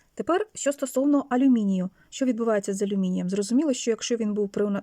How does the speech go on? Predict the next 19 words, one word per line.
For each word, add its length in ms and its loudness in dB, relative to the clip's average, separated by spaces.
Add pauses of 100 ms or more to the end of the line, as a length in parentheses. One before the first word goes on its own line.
при 120 -2
дев'яносто 460 -2
градусах 500 -2
у 40 0
нас, 360 -2
то 180 0
потім 580 0 (340)
в, 460 0
з 120 -6
водичкою 680 0
торкаючись, 840 -4
він 240 0
у 20 -2
нас 200 -2
буде 180 0
охолоджуватись. 840 -6 (1000)
Маємо 280 -2
формулу, 540 -2 (100)
підставляємо. 680 -4